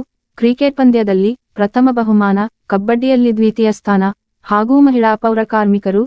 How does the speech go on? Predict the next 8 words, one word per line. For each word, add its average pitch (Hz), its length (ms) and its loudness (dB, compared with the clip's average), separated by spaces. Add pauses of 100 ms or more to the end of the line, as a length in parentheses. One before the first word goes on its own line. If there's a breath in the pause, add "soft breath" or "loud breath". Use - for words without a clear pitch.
(300)
ಕ್ರೀಡೆಯಲ್ಲಿ 226 500 2
ಜಯಿಸಿದ 196 400 -2 (420)
ಮತ್ತು 202 340 0
ಇಳಕಲ್ಲ 226 420 0
ಪೌರಕಾರ್ಮಿಕರು 220 880 -2 (400)
ಜಯಿಸಿದ 220 500 0
ಬಹುಮಾನ 226 480 2
ವಿತರಣೆ 208 460 -2